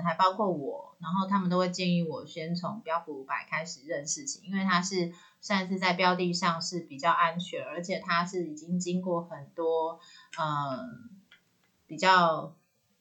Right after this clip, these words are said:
应该讲比我非常厉害的一些专业人士去精选出那五百，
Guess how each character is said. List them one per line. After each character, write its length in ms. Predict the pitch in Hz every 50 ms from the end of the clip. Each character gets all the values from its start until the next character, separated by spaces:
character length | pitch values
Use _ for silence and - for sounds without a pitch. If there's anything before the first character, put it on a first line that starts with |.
| _ _
应 160 | - 202 202
该 140 | 196 196 208
讲 240 | 190 139 127 - -
比 180 | - 170 170 190
我 240 | 214 196 175 143 131
非 220 | - - 175 185
常 240 | 190 190 147 147 160
厉 160 | 175 170 160
害 220 | 165 185 151 151
的 160 | - 151 139 143
一 100 | 151 151
些 240 | - 160 156 156
专 320 | - - 170 160 165 175 180
业 220 | 185 180 160 151
人 200 | 147 143 131 131
士 220 | 127 - - 170 151
去 300 | - - 175 156 151 151
精 280 | - 226 226 233 247
选 240 | 247 - - - -
出 220 | 151 - 175 170
那 160 | 175 175 165 156
五 120 | 156 147
百， 260 | - 156 139 - -